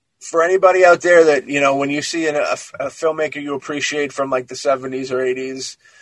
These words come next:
and, you know, modern times, you see they're still making a movie, you usually will watch it, and it, a lot of them will look like they're still in s-, maybe the eighties, you know, seventies or eighties, 'cause it doesn't have, like, that modern flow to it and stuff.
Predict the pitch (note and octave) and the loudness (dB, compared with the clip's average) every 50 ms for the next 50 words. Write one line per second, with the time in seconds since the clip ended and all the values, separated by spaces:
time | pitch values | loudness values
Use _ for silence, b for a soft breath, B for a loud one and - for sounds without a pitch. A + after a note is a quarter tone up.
0 | b b b _ - B2 C3 C3 C3 B2+ B2+ B2+ B2+ B2+ B2+ B2+ C3+ C3+ C#3 C#3 | b b b _ -10 -6 -4 -4 -2 -4 -4 -4 -6 -6 -6 -4 -2 2 2 4
1 | C#3 C#3 C3+ C3 B2+ D#3+ C3+ C3 C3 C3 C3 C3+ B2+ C3+ B2+ - C#3 C3+ B2+ C3 | 4 2 0 0 0 2 2 4 2 2 0 -2 -6 -6 -6 -6 -2 0 0 0
2 | - - C#3 C3+ C#3 C3+ C3 - - B2+ B2+ C3 C3+ C3+ B2+ C3+ B2+ A#2+ B2+ C3+ | 0 0 -2 -2 0 -2 -2 -2 -2 -4 -4 -4 -4 -6 -6 -6 -6 -6 -6 -6
3 | C#3+ C3+ B2+ B2+ C3 B2+ A#2+ B2 A#2+ B2 B2 C3 - - D3 C3+ C3 B2 A2+ G2+ | -6 -6 -8 -4 -4 -4 0 2 2 2 2 0 -2 -6 -8 -8 -8 -8 -8 -10
4 | - - - G#2 - - G#2+ C3 D#3 E3 F3+ G3 F#3+ F3+ F#3 F3+ E3+ D3+ C3 C3 | -12 -14 -16 -14 -12 -12 -6 -2 2 4 4 6 4 2 2 -2 -2 -2 0 4
5 | C#3+ D#3 D3+ - D#3 D#3 D3+ D3 - D3 C#3 C#3 - - - C#3+ C#3+ C3+ C3+ C3+ | 4 4 4 4 4 4 4 4 2 0 -2 -2 -2 -2 2 2 4 4 2 0
6 | C3+ C3+ B2+ - - - - A#2+ C3+ C3+ C3+ B2+ C3 B2 A#2+ B2 C3 C3 C3+ C#3 | -4 -6 -8 -12 -12 -14 -12 -8 -6 -6 -6 -4 -4 -2 0 0 0 0 -2 -4
7 | C#3+ C3+ C3+ C#3 C3+ C3+ C3+ C3+ C3+ - C#3 C3+ C3+ C3+ C#3 C#3 B2+ B2+ C3 B2+ | -6 -6 -6 -6 -4 -4 -4 -4 -2 0 -2 -2 -2 -4 -6 -4 -2 0 2 2
8 | C3 C#3 C3+ B2+ - - B B B B B B _ D3+ C3 D3 C#3+ C3+ B2+ C3 | 2 0 -2 -6 -10 -14 B B B B B B _ -8 -2 2 2 2 4 6
9 | D3 D3 D3 D3 C#3+ C#3 C3+ C3+ C#3 C3+ C3+ B2+ C#3 B2+ A#2+ B2+ B2+ B2 B2 B2 | 4 4 4 4 2 2 4 4 4 2 4 4 2 2 2 2 2 4 4 4
10 | B2+ A#2+ B2 - - B2 B2+ B2+ C#3 C#3+ - - D3 D3 D3+ D3 D3 C#3+ - - | 2 0 -4 -8 -4 -2 0 0 0 -2 -4 -6 -2 -2 0 0 -2 -4 -8 -4
11 | - C#3+ C#3+ D3 D3 D3 - - | 0 2 4 4 4 2 0 -8